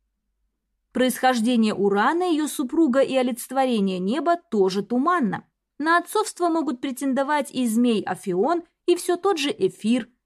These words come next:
Матерью была или Гемера, или Гея. В этом случае, понятно, она сочеталась браком со своим сыном. Есть и версия, что Уран — порождение хаоса. Из хаоса появился и Тартар –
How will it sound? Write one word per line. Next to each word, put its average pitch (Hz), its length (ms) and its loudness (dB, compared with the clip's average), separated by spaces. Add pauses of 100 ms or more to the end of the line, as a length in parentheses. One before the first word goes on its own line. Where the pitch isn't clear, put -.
(240)
Матерью 359 460 4
была 302 340 0
или 269 320 -2
Гемера, 220 520 0
или 202 340 -2
Гея. 202 500 -2 (560)
В 202 80 0
этом 190 220 0
случае, 349 460 0
понятно, 311 560 -2 (160)
она 311 240 2
сочеталась 247 640 -2
браком 220 440 0
со 262 140 -8
своим 233 360 -2
сыном. 226 480 -6 (640)
Есть 220 320 0
и 220 80 0
версия, 226 400 -2
что 214 200 -4
Уран — 285 460 2
порождение 226 640 0
хаоса. - 560 -6 (360)
Из 254 160 -4
хаоса 392 440 2
появился 302 540 0
и 262 180 -2
Тартар – 269 600 2